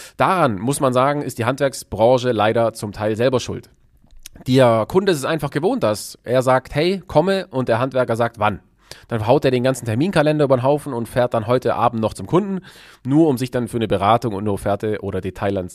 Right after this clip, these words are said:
Detailzeichnungen ausnützen zu lassen.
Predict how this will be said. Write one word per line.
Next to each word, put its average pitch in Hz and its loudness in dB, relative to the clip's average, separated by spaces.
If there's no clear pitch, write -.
Detailzeichnungen 104 -4
ausnützen 90 -8
zu - -12
lassen. - -16